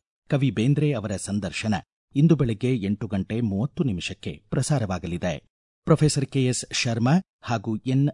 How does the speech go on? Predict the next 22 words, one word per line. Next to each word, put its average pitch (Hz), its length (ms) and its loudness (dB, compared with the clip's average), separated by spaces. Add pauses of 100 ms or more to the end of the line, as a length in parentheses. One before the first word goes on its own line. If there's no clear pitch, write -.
ರಾಜಾರಾಮ್ 127 720 0
ಅವರು 95 340 -4 (240)
ಕವಿ 117 240 0
ಬೇಂದ್ರೆ 135 360 2
ಅವರನ್ನು 92 440 0
ಸಂದರ್ಶಿಸಿದ್ದಾರೆ. 90 1000 0 (560)
ಧಾರವಾಡ 151 460 4
ಆಕಾಶವಾಣಿಯ 127 680 2 (260)
YouTube 120 580 0
ಚಾನೆಲ್ 110 400 2 (240)
ಹಾಗೂ 113 220 0
News 165 360 6 (160)
on 107 180 -2
Air 120 260 -2 (100)
ಆಪ್‌ನಲ್ಲೂ 98 680 -2 (280)
ತಾವು 143 240 2
ಈ 127 180 -6
ಸಂದರ್ಶನವನ್ನು 104 800 -2
ಆಲಿಸಬಹುದು. 98 1040 -4 (1000)
ಕೊನೆಯಲ್ಲಿ 165 380 8
ಮತ್ತೊಮ್ಮೆ 110 500 2 (200)
ಮುಖ್ಯಾಂಶಗಳು. 101 800 0